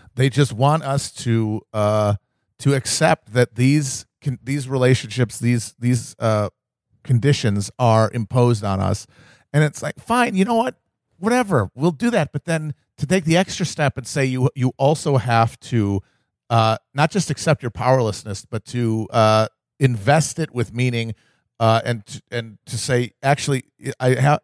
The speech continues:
I'm glad I don't have any power over this because it's good what they're doing. It's very, very good." It's,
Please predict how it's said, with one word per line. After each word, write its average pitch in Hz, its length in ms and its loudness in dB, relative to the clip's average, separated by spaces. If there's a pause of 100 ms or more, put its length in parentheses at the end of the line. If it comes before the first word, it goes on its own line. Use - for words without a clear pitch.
(300)
I'm 131 160 2
glad 156 360 0
I 135 80 0
don't 113 120 0
have 110 140 -2
any 131 120 0
power 117 260 2
over 110 120 2
this 120 200 0 (300)
because 139 340 0
it's 139 140 -2
good 117 260 0
what 98 160 2
they're 98 140 -2
doing. 85 300 -6
It's 104 160 -8
very, 135 260 2
very 117 260 4
good." 92 360 0
It's, 113 180 0